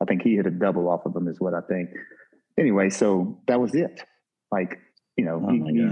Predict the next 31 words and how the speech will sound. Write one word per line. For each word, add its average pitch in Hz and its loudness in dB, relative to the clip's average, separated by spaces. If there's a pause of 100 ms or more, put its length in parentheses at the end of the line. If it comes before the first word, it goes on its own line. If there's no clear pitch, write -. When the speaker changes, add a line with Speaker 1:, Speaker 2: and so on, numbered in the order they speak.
Speaker 2:
gosh. - -2
Speaker 1:
he's 123 2
taken 101 0
out 104 2
of 92 0
the 95 0
game, 107 0
and 87 -2
of - -6
course, - 0 (1080)
you 110 -2
know, 82 0
we 95 2
go 98 2
on 92 2
to 90 0
win 92 0
that 85 0
game. 95 0
But 82 -2 (1000)
so 87 0 (320)
I 123 2
don't 139 2
know 110 2
who 113 2
to 95 0
thank. 98 -2 (180)
Seattle, 110 2
Boston, 107 -2 (380)
the 101 -2
Dodgers, 95 0